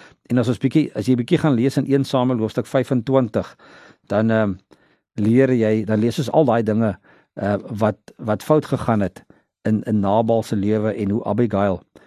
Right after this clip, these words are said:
die regte ding, eh, gedoen het. En ek wil eintlik, eh, maar vandag hier eindig. Ons het nog baie om te, te praat oor, oor Dawid.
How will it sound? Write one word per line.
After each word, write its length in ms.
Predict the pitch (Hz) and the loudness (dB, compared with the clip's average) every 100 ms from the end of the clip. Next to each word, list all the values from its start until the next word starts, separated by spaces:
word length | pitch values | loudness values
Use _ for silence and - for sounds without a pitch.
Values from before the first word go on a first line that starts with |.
| _ | _
die 140 | - 101 | -2 0
regte 320 | 98 - 113 | 0 0 0
ding, 240 | 98 92 92 _ _ | 0 -2 -4 _ _
eh, 160 | - 90 - | -10 -8 -8
gedoen 380 | - 104 110 | -8 -2 0
het. 200 | 101 80 - _ _ _ _ _ _ _ | 0 -2 -10 _ _ _ _ _ _ _
En 160 | - 131 | 0 2
ek 140 | 151 | 0
wil 260 | 185 185 160 | 2 4 4
eintlik, 420 | 180 175 185 - | 0 2 0 0
eh, 200 | 113 120 | -2 -2
maar 260 | 107 113 120 | 0 0 0
vandag 320 | 135 98 147 | 0 0 2
hier 220 | 107 143 | 2 0
eindig. 480 | - 180 110 123 - | 2 2 2 -2 -4
Ons 260 | 120 120 - | -6 -6 -4
het 120 | 110 | -4
nog 120 | 120 | -2
baie 260 | 95 139 170 | 2 2 2
om 120 | 135 | 0
te, 160 | 127 107 _ - | -2 -4 _ -6
te 100 | 113 | -4
praat 380 | - 160 151 - | 2 2 2 2
oor, 340 | 123 117 98 | 0 0 -2
oor 240 | 107 117 95 | -2 -2 0
Dawid. 440 | 95 110 156 - | 0 0 0 -4